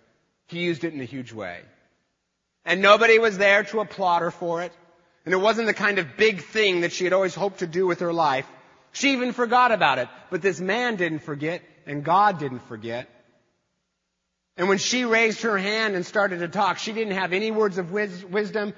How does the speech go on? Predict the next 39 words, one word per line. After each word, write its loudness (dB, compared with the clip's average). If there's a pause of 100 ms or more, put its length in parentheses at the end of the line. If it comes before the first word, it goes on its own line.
(120)
She -2
had 4
no 0
strength -6
of -4
her 0
own. 0
All 2
she -8
had -2
was -6
a -6
raised -4
hand -6
and -8
a -10
blank -6
mind. -8 (320)
But -8
God 2
used -4
even -8
that. -10 (1800)
And 2
maybe 6
the 2
biggest 2
value 6
reversal -2
of -4
all 4
was -4
a -8
guy 0
who -4
thought -4
he -6
was -10
worthless -8